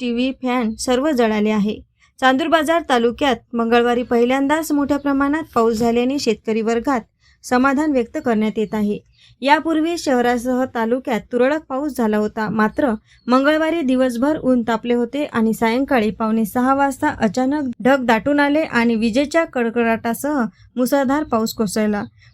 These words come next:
पाऊण तास झालेल्या या पावसादरम्यान नजीकच्या शिरसगाव बंड परिसरातील टोम्पेनगरमधील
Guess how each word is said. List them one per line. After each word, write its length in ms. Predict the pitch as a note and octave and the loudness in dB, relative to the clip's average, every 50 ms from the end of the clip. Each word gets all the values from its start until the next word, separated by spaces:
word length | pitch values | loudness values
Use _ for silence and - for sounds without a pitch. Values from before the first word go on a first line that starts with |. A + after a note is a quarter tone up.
| - | 0
पाऊण 260 | - C4 C#4 D4+ D4+ D4 | 2 2 4 4 2 2
तास 280 | D4 D#4 D#4+ E4 D#4+ | 2 0 0 0 0
झालेल्या 460 | C4+ D4+ D4 C#4+ C#4+ C#4+ C#4 C#4+ D4+ | 0 2 2 4 2 2 2 2 0
या 180 | D#4 C#4 B3+ A#3 | 0 0 0 -2
पावसादरम्यान 840 | A#3 - A3+ A3 A3 - A#3+ A3 A3+ A#3 A#3+ B3+ C#4+ B3+ A3 G#3+ G#3+ A3+ | -4 -6 -8 -8 -4 -4 -2 -2 0 0 0 0 0 0 0 0 0 0
नजीकच्या 420 | A3+ G#3 A#3 B3 - - - B3+ A3+ | -2 -2 -4 -6 -8 -6 -6 -6 -4
शिरसगाव 540 | - B3 A#3+ B3+ C#4 C4+ B3 B3+ D4 D4+ D4+ | -4 -2 0 0 0 0 0 0 0 0 2
बंड 220 | C4 D4+ D4+ D4 | 0 0 0 0
परिसरातील 680 | - B3+ A3+ A#3 A3 - A#3+ A3+ A3 G#3+ - B3+ C4 C4 B3+ - | -2 -4 -6 -6 -6 -6 -6 -4 -4 -6 -6 -8 -10 -8 -4 -2
टोम्पेनगरमधील 880 | A3 G#3 G#3 A3+ A3 G#3+ A3 G#3 G#3 A3 A3 A#3+ C4 C4 B3 A3+ A3 | -2 0 0 0 0 0 0 0 0 0 0 0 -2 -2 0 -2 -2